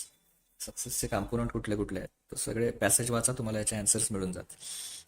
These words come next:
ओके, नेक्स्ट, find out the opposite word of, हं? अपोझिट वर्ड्स लिहायचे आहेत, विरुद्धार्थी शब्द. हां, नॅरो, रिअलिस्टिक,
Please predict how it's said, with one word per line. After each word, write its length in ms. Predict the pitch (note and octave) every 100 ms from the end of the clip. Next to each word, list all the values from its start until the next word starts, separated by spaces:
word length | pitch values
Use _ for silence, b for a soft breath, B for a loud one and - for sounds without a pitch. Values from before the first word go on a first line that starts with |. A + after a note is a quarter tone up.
| -
ओके, 100 | F#2+
नेक्स्ट, 560 | A2 A#2 - - -
find 180 | A2 A#2+
out 120 | B2 B2+
the 160 | B2+
opposite 420 | G#2+ - A2+ A#2+ A2
word 200 | G2+ G2
of, 80 | - - _ _ _ _ _ _ _ _ _ _ A2
हं? 80 | D#3 - _ _ _ _
अपोझिट 380 | G2+ - B2 A#2+
वर्ड्स 280 | A2 G#2 -
लिहायचे 180 | E2+ E2
आहेत, 80 | G2
विरुद्धार्थी 480 | G2+ G2 F#2+ -
शब्द. 260 | - E2 - -
हां, 100 | D3 -
नॅरो, 420 | G2+ F#2 F#2 A2 - _ _
रिअलिस्टिक, 560 | - G2 G2 F#2+ - G#2+